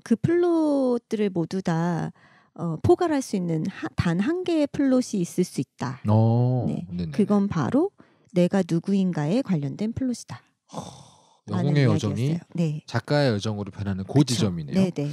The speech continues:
Speaker 1: 그래서
Speaker 2: 네.
Speaker 1: 이게 바로 혼자를 기르는 법을 설명할 수 있는 가장 명쾌한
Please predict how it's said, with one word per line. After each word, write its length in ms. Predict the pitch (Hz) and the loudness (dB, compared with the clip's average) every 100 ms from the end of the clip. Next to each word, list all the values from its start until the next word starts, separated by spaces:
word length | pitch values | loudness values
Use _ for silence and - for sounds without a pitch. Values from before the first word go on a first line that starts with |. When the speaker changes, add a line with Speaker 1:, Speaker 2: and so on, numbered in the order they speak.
| 170 160 - - - - | -8 -14 -16 -18 -20 -4
Speaker 1:
그래서 320 | 226 233 214 - | -2 0 0 2
Speaker 2:
네. 80 | |
Speaker 1:
이게 520 | 233 240 240 294 294 285 | 2 2 2 2 4 4
바로 480 | 190 170 233 320 339 | 2 2 2 2 2
혼자를 380 | 320 311 320 311 | 0 2 2 2
기르는 460 | 247 202 220 214 | 2 4 4 2
법을 480 | 208 170 - 190 185 | 2 0 2 4 4
설명할 420 | 190 269 302 285 | 4 2 4 2
수 160 | 285 - | 0 -4
있는 280 | 185 165 165 | -4 -4 -6
가장 460 | - 165 165 156 | -6 -6 -6 -4
명쾌한 720 | 156 147 151 - 180 180 302 | -2 -4 -4 -2 0 0 -2